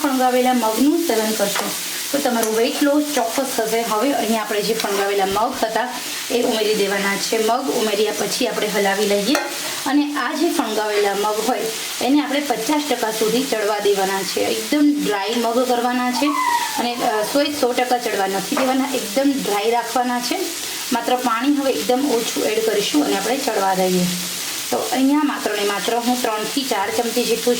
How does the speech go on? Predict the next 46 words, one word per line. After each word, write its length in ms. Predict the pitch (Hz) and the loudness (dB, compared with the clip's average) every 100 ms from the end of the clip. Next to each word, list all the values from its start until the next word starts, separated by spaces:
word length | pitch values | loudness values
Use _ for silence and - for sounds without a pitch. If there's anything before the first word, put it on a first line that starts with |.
| - | 0
પાણી 300 | 220 208 254 | -2 0 0
એડ 260 | 226 220 220 | 0 2 2
કરીશ. 260 | 220 254 | 0 0
તો 80 | 262 | -2
પહેલાં 320 | 233 202 175 | 0 0 0
બે 180 | 196 233 | 2 2
મિનિટ 240 | 269 269 | 2 0
સુધી 220 | - 240 262 - - - - - | 0 0 0 -2 -6 -6 -6 -4
આમ 200 | 220 277 | 0 2
જ 80 | 294 | 2
આપણે 200 | 262 233 | 0 -2
આ 140 | - | -2
મગની 460 | 214 214 208 262 302 | 0 0 2 4 4
જે 280 | 320 294 233 | 4 0 2
રેસીપી 400 | 220 233 233 233 | 2 0 -2 0
બનવાની 460 | 214 220 277 262 | 0 0 2 0
છે 160 | 196 - 170 - - - - - | 0 -4 -6 -6 -8 -8 -4 -4
એને 160 | 254 262 | -2 -2
આપણે 180 | 254 285 | -2 0
સાંતળવા 500 | 262 220 247 294 311 | 0 0 2 2 2
દઈશું, 360 | 277 277 320 | 0 0 0
જેના 280 | 247 254 285 | 4 4 4
કારણે 420 | 302 269 262 269 | 2 0 2 0
આપણે 280 | - - 277 | 0 0 0
જે 220 | 226 233 | 2 0
પણ, 220 | 226 311 294 226 - - - - - - - - - - - - | 2 2 2 0 -4 -6 -6 -6 -6 -6 -8 -8 -6 -6 -6 -4
અ, 100 | 233 | -2
મસાલા 380 | 214 220 285 277 | -2 -2 -4 -2
એડ 200 | 233 240 | -4 -2
કર્યા 280 | 233 214 214 | -2 0 -2
છે 140 | - | -2
એ 60 | 240 | -2
સેટ 220 | - 208 - - | -2 -4 -4 -4
થાય. 160 | 240 | -2
હવે 240 | 233 196 190 | -2 -2 -2
આપણે 200 | 190 202 | -2 0
બે 180 | 208 | 0
મિનિટ 260 | 262 277 - | 2 0 0
થઈ 60 | 262 | 0
ગઈ 160 | 262 | 0
છે 200 | 254 269 254 - - - - | 0 -2 -2 -2 -2 -2 -2
તો 60 | 220 | 0
પાણી 400 | 220 226 240 294 | 0 -2 2 2
ઉમેરી 280 | 254 233 226 | 4 2 2
દઈએ 280 | 214 202 233 | 0 0 0
અને 340 | 339 262 | 0 -2